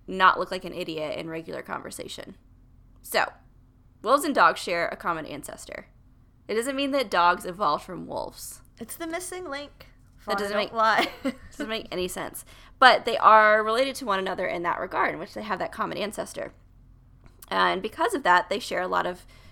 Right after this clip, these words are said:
Speaker 1: characteristics, but they also differ in a few ways, too. First off, dogs are domestic. I'm gonna put it
Speaker 2: Sure.
Speaker 1: out there. Dogs are pets because they've been domesticated,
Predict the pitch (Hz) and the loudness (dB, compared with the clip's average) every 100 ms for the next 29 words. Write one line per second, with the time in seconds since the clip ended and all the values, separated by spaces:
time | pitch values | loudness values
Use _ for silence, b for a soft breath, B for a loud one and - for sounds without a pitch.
0 | - 214 202 190 202 180 - - 190 202 | -4 -2 -2 -6 -4 -6 -6 -8 -4 -4
1 | 196 190 202 185 180 180 180 170 160 165 | -6 -10 -8 -6 -6 -6 -8 -4 -4 -6
2 | - 185 151 - B B - 302 339 311 | -8 -6 -6 -8 B B -4 -2 0 -2
3 | - 185 185 190 226 214 208 170 165 - | -4 2 8 8 6 -6 -6 -6 -6 -6
4 | - - - - - _ _ - - - | -8 -8 -10 -18 -20 _ _ -20 -20 -20
5 | - _ - _ _ _ - 180 - 175 | -20 _ -20 _ _ _ -12 -10 -2 0
6 | 151 135 123 123 - - - b b b | 0 -2 -4 -6 -6 -18 -20 b b b
7 | b b - - - 185 175 165 277 254 | b b -20 -20 -20 -8 -2 -2 -2 -4
8 | 233 - 202 - - - 170 196 - 180 | -4 -6 -6 -6 -8 -12 -14 -14 -12 -10
9 | 180 160 185 185 370 - - - 139 107 | -10 -12 -10 -8 -6 -8 -12 -10 -10 -6
10 | 131 147 | -8 -8